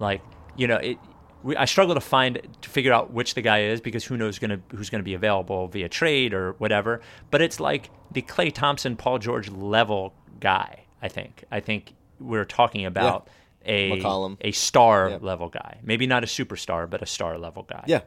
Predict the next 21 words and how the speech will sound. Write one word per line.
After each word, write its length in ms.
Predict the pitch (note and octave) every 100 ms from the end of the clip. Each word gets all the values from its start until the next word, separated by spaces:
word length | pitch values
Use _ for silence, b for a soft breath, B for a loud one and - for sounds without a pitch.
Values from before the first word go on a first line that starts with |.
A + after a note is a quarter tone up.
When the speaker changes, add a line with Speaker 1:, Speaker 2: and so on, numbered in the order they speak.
| _
Speaker 1:
So. 120 | - - _ B B B B B B _ _ _ _ -
All 120 | A#2
right. 260 | C#3 B2 -
Well, 240 | C#3+ D3+ -
and 220 | D3 D#3
as 180 | C#3+ C#3+
a 40 |
final 340 | - E3+ E3+
twenty 280 | D3+ E3+ D#3+
seventeen, 800 | - D3 C3+ A#2+ D3+ C#3 C3+ C3 A#2+
I 100 | G#2+
think, 360 | - A2 G#2
uh, 300 | G#2+ G#2+ - -
I 80 |
think 280 | A2 A2+ -
you 80 | A#2+
would 100 | A2
agree 520 | A2 A#2 G#2+ G#2 G#2
that 260 | G2+ G2 G2+
I 80 | G2
thank, 480 | - G#2+ F#2+ F#2